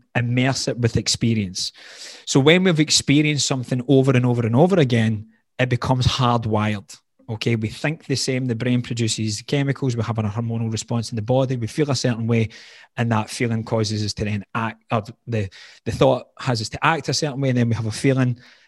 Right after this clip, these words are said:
and then based if it's good or bad, we then have a thought that's correlative to that, and round and round and round we go. So we need to interrupt the thought patterns is the first thing, and we need to change the experiences. So once you've,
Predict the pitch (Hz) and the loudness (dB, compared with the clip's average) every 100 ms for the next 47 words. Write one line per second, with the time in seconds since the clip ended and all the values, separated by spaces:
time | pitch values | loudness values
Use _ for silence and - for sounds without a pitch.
0 | _ 117 110 113 113 110 120 123 120 107 | _ -4 -2 0 -2 -4 -6 -2 -2 0
1 | 113 113 113 110 110 120 110 - 123 117 | 2 2 0 -4 -6 -6 -4 0 0 0
2 | 113 - 131 120 117 120 - 120 120 117 | -4 2 2 2 0 -2 -4 -2 0 -2
3 | 110 110 107 107 101 101 101 98 101 107 | -2 -2 -2 -4 -4 -6 -6 -4 -2 -2
4 | - - - - - - 120 147 160 - | -4 -18 -18 -18 -6 -2 2 0 0 0
5 | 139 117 117 - 123 113 120 113 - 117 | 0 2 0 0 -6 0 0 0 2 2
6 | 113 110 95 - - _ 113 107 - 107 | 2 -4 -10 -12 -14 _ -6 -6 -6 -6
7 | 107 - 104 107 - _ 117 110 110 117 | -6 -6 -8 -10 -20 _ -4 -2 -2 -2
8 | 120 117 - 117 107 107 - - 110 110 | -2 -2 -2 -2 -4 -8 -8 -4 -2 -2
9 | 107 - 98 - - - - - - - | -4 -6 -10 -16 -18 -20 -20 -20 -20 -20
10 | - - 117 117 147 147 143 - | -12 -2 -2 2 0 2 -2 -2